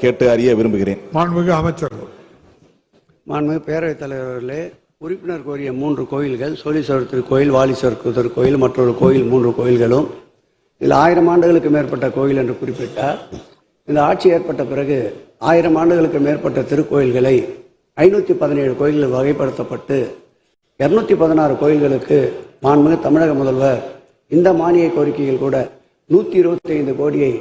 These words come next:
Speaker 3: அரசின் சார்பில் மானியமாக வழங்கியிருக்கின்றார். இந்த ஆட்சி ஏற்பட்ட பிறகு இதுவரையில் வழங்கப்பட்ட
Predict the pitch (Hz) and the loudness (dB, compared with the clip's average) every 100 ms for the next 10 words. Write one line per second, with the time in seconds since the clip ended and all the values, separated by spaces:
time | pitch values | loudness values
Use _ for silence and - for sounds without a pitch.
0 | - - 147 180 185 185 - 147 135 165 | -10 -6 -2 0 2 2 2 0 0 0
1 | 135 135 135 135 127 123 120 117 117 117 | 0 0 0 0 0 0 -2 -2 -4 -6
2 | - 117 120 113 - - _ _ _ _ | -4 -2 -2 -4 -8 -18 _ _ _ _
3 | _ - 170 170 165 214 196 190 - 156 | _ 0 4 4 2 0 0 0 0 -4
4 | 170 160 180 156 156 165 - 156 139 160 | -2 0 2 4 2 0 0 0 0 0
5 | 160 147 - | 0 -2 -2